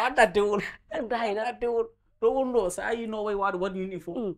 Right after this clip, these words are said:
Speaker 1: o heewa tel.
Speaker 2: Fuɗaani.
Speaker 1: I, gorko poɗɗo haani kay daña an debbo
Speaker 2: Wad-
Speaker 1: kay. Wonko woni hen?
Speaker 2: Waddo maayi.
Speaker 1: Reeno noon.
Speaker 2: Hmm.
Speaker 1: Koto yettomo won nokkuuji.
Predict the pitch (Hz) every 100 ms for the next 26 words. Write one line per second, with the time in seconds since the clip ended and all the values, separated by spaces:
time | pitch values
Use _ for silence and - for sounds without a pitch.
0 | - 139 151 139 120 123 - 349 392 381
1 | - 233 147 - 226 - - - 143 147
2 | 143 143 127 131 131 120 165 175 113 101
3 | _ _ _ 117 120 127 131 156 233 220
4 | 220 226 233 240 - _ - 110 123 117
5 | 113 110 101 _ 196 202 _ 123 123 151
6 | 151 147 120 110 107 104 104 95